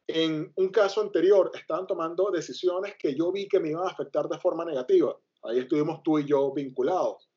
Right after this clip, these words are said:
No voy a decir el nombre de la empresa, obviamente. ¿Y qué decisión tomamos? Irnos a una segunda empresa. Buscar el salvavidas antes de que nos estuviéramos ahogando. Y de hecho, nosotros nos fuimos mucho antes de que esta empresa cayera en desgracia.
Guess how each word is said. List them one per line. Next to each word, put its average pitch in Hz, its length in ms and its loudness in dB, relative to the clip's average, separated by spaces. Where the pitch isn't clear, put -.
No 135 180 -2
voy 139 240 4
a 147 60 6
decir 127 180 -2
el 131 60 -10
nombre 143 220 -2
de 143 80 0
la 135 40 -4
empresa, 151 400 -4
obviamente. 160 640 2
¿Y 147 100 -4
qué 175 100 2
decisión 185 300 6
tomamos? 220 540 -6
Irnos 208 340 0
a 175 60 -8
una 151 180 -6
segunda 143 380 -2
empresa. 143 360 -2
Buscar 175 680 -2
el 185 180 -4
salvavidas 190 640 2
antes 185 300 -6
de 151 80 -8
que 160 80 -6
nos 147 120 -6
estuviéramos 143 360 -2
ahogando. 123 500 -6
Y 120 60 -2
de 131 180 0
hecho, 156 140 -4
nosotros 175 240 -4
nos 160 80 -4
fuimos 180 320 -6
mucho 196 340 2
antes 185 280 -4
de 180 80 -4
que - 80 -14
esta - 160 -10
empresa 160 360 -4
cayera 135 280 -2
en 160 80 -4
desgracia. - 440 -6